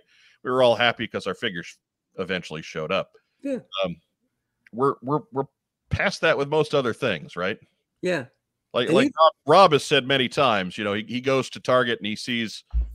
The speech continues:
Speaker 1: pegs full of W W E figures. He sees pegs full of Transformers, pegs full of Star Wars, pegs full of, um, you know, eh, Imaginext and everything else that, that's f-, filling up the toy aisles.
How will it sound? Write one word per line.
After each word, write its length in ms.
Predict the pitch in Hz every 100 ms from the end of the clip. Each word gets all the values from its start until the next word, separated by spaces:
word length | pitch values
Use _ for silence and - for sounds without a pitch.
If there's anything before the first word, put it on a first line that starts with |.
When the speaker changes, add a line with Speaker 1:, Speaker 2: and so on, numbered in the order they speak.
| - -
Speaker 1:
pegs 200 | 120 -
full 240 | - 123
of 60 | 110
W 240 | 95 101 104
W 280 | 101 98 101
E 80 |
figures. 440 | 101 107 95 95 90
He 80 | 98
sees 260 | - 101 -
pegs 340 | - 101 90
full 180 | - 95
of 40 | -
Transformers, 680 | 92 85 - 98 92 87 - _ _ _ -
pegs 220 | 101 92
full 200 | - 95
of 60 | 87
Star 260 | - 110 104
Wars, 240 | 98 90
pegs 260 | - 92 -
full 220 | - 87
of, 140 | 82 _ _ - - _ -
um, 380 | 85 82 78 85 _ _ _ _ _ _
you 80 | 92
know, 200 | 87 82
eh, 180 | - - - - _ _ 110
Imaginext 800 | 101 107 107 101 98 - - 98
and 100 | 92
everything 380 | 101 104 104 98
else 240 | 101 -
that, 140 | 92 -
that's 240 | 95 90 -
f-, 420 | - _ _ -
filling 220 | 117 104
up 120 | 95 -
the 60 |
toy 220 | - 120
aisles. 340 | 104 92 87